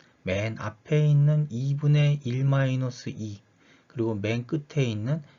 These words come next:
n분의 일 플러스 n만 남게 됩니다. 그리고 이때 마이너스 일의 개수는 n 마이너스 이 개가 되겠죠. 그래서 마이너스 일 곱하기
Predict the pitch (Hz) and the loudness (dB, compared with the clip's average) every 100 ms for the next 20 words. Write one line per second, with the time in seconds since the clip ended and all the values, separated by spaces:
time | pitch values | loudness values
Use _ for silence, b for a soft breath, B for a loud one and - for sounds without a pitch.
0 | B 110 113 110 113 120 147 147 _ 117 | B -4 -2 -2 -2 0 0 -2 _ -2
1 | 139 147 - 151 151 - - 107 110 117 | -2 -2 -2 0 0 -4 -6 -4 -2 -2
2 | 135 139 123 98 110 135 131 104 95 104 | 0 0 0 -4 -4 -4 -2 -4 -6 -10
3 | - _ _ _ _ _ _ _ _ B | -16 _ _ _ _ _ _ _ _ B
4 | B B B B B - 156 170 139 120 | B B B B B 2 4 4 2 -2
5 | - - 117 147 - b _ 104 98 120 | -4 -2 0 0 -4 b _ 0 2 2
6 | 135 139 135 - 123 127 127 - 98 - | 4 4 2 -6 -6 -4 -6 -8 -10 -8
7 | 110 151 107 - _ _ _ - 113 123 | -4 -2 -4 -10 _ _ _ -6 -4 0
8 | 127 127 123 123 113 113 104 123 131 117 | 0 -2 -2 -6 -6 -8 -8 -4 -4 -4
9 | 104 92 92 - 156 - _ _ 98 - | -6 -8 -8 -6 -6 -8 _ _ -8 -6
10 | 101 101 117 123 120 135 135 135 107 - | -4 -2 -2 -4 -4 -4 -4 -4 -10 -8
11 | 104 98 - 175 | -8 -6 -6 -6